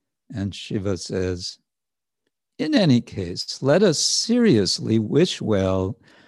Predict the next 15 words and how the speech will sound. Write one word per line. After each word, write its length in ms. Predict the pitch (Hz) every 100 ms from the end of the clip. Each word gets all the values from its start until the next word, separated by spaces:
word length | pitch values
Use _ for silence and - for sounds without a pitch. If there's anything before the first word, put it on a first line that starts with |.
| _ _
to 200 | - 170
the 140 | 170 180
devas 760 | 135 117 110 113 104 104 - -
and 320 | 135 117 143
asuras 880 | 135 - - 95 92 90 90 90 - _ - - _
that 160 | 120 -
they 220 | 135 147
may 260 | 143 143
proceed 720 | 139 - 175 - - 120 123 117
to 140 | -
successfully 1000 | 101 - 135 - - 202 - - 123 113
gain 640 | 98 98 117 104 98 98 - _ _
their 640 | - 101 98 92 87 85 - -
nectar." 640 | 87 107 107 - 92 - - _ _ _ _ _ _ _ _ _ _ _ _ _ _ _ - _ _ _ _ -
And 440 | 139 107 92 95